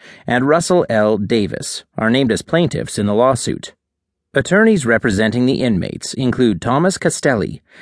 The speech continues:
the A C L U Tennessee legal director, Carla Campbell of Nashville-based law firm Branstetter, Stranch, and Jennings, and Elizabeth Logsdon of advocacy organization Disability Rights Tennessee.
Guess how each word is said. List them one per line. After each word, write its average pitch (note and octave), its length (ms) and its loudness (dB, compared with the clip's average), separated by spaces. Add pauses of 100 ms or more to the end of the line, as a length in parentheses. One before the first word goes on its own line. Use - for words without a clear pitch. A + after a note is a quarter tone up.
(120)
the B2 160 0
A C#3 160 4
C A#2 260 0
L G2 140 2
U A2 300 2
Tennessee A2+ 460 -2
legal G#2 280 0
director, F#2 600 -2 (440)
Carla F3+ 320 4
Campbell A2+ 460 0
of F#2 100 -2
Nashville-based G#2 800 0
law A2 240 2
firm G2+ 480 0
Branstetter, G#2 800 0
Stranch, A2 640 -2
and G2+ 140 -2
Jennings, F#2 600 -4 (220)
and B2+ 140 0
Elizabeth E3+ 480 4
Logsdon A2+ 600 2
of A#2+ 160 0
advocacy B2+ 540 2
organization G#2 960 0
Disability A#2 580 2
Rights F#2 380 0
Tennessee. A2+ 640 -2